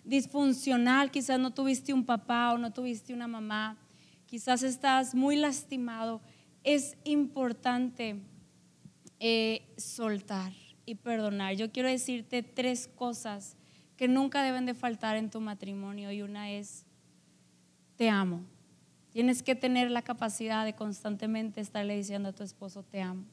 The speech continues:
La otra es, "Te perdono", porque eventualmente te va a lastimar.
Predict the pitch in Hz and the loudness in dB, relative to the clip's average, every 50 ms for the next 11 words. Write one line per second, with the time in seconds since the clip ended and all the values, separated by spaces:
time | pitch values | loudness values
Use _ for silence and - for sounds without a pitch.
0 | - _ _ _ _ _ _ _ _ _ _ _ _ _ - 226 233 233 226 233 | -20 _ _ _ _ _ _ _ _ _ _ _ _ _ 4 6 8 10 10 10
1 | 233 233 233 - 240 240 233 233 226 233 233 226 - - - - - _ _ _ | 8 6 4 2 2 4 4 4 4 2 0 -4 -8 -12 -16 -18 -20 _ _ _
2 | _ _ _ _ _ _ _ - 247 240 240 247 233 214 202 190 185 180 185 196 | _ _ _ _ _ _ _ 4 4 4 4 4 2 2 4 4 2 0 0 0
3 | 196 190 185 175 180 - - _ _ _ _ _ _ _ _ _ _ _ _ _ | 0 0 -2 -4 -6 -10 -14 _ _ _ _ _ _ _ _ _ _ _ _ _
4 | _ _ _ _ _ _ _ - 247 254 254 247 247 - 262 247 247 - - - | _ _ _ _ _ _ _ 2 6 6 6 6 6 6 6 6 6 6 4 -2
5 | - 254 262 254 247 247 240 240 208 - - 233 226 233 240 247 247 247 254 277 | 2 4 6 6 8 6 6 4 4 2 4 4 6 6 6 6 6 6 6 6
6 | 302 330 330 294 - - 359 359 453 415 - - - - _ _ _ _ _ _ | 4 4 2 0 -2 -6 -4 -4 -4 -8 -10 -14 -20 -20 _ _ _ _ _ _
7 | - 247 247 233 233 226 240 254 277 277 - - - 269 254 254 269 269 | 0 4 6 6 6 6 6 4 2 0 -4 -4 -4 -4 -2 -2 -2 -4